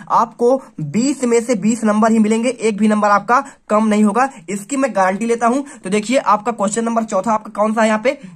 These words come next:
"बहुसा धन नृत-, नृपः इत्यस्य पूर्णम पदम अस्ति", यानी इसको आपको जोड़कर लिखना है तो आपका हो जाएगा बहुसो नृपा, आपका ये विसर्ग संधि का कहला जाएगा। ठीक है, क्वेश्चन नंबर पांच में चलिए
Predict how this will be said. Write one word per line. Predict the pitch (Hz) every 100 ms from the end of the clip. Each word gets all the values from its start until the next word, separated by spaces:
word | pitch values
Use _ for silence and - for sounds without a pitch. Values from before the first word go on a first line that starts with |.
| -
"बहुसा | 160 196 208 254
धन | 214 214 240
नृत-, | 202 190 226 - 175
नृपः | 185 170 175 - - - _
इत्यस्य | 190 165 254 - 269
पूर्णम | 214 208 233
पदम | 220 208 202
अस्ति", | 196 220
यानी | 208 226
इसको | 214 - 226
आपको | 214 220 190
जोड़कर | 190 208 226
लिखना | 214 214 220
है | 247 285 - -
तो |
आपका | 185 190
हो | 196 202
जाएगा | 202 214 247 - -
बहुसो | 156 175 185 240 240
नृपा, | 185 175 196
आपका | 170 180 196
ये | 208
विसर्ग | 190 165 196 202
संधि | 190 175
का | 214
कहला | 226 196
जाएगा। | 160 156 147
ठीक | 147 226
है, | 269
क्वेश्चन | - - - 214 214 262
नंबर | 254 247
पांच | 233 220 226
में | 240
चलिए | 233 240 277